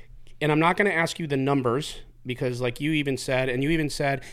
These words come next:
you said on, on the thing with Ryan when we di-, when you did the pregame, "Well, this is no one's business." You go, "Oh, fuck it, I'm gonna answer." So, so you have alluded to the fact that,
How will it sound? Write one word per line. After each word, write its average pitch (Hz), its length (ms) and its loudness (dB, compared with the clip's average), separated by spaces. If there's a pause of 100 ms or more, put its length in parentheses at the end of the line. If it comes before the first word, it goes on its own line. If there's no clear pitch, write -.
(100)
you 180 120 0
said 226 200 4
on, 180 300 4
on 147 260 2
the 131 60 -6
thing 170 180 -2
with 139 140 -2
Ryan 147 360 0
when 135 140 -2
we 135 80 -2
di-, 131 160 -10
when 135 200 -2
you 131 60 -4
did 131 240 -6
the 127 140 -2
pregame, 135 500 0 (260)
"Well, 196 120 6
this 220 160 6
is 208 40 -2
no 202 100 8
one's 180 160 4
business." 156 280 2
You 160 40 -4
go, 185 100 2
"Oh, 175 40 0
fuck 147 160 -2
it, 135 60 0
I'm 131 80 2
gonna 120 120 4
answer." 107 280 -2
So, 131 280 4 (260)
so 170 460 6
you 190 260 4
have 202 100 4
alluded 196 340 4
to 170 200 0
the 151 80 0
fact 139 400 2
that, 123 240 0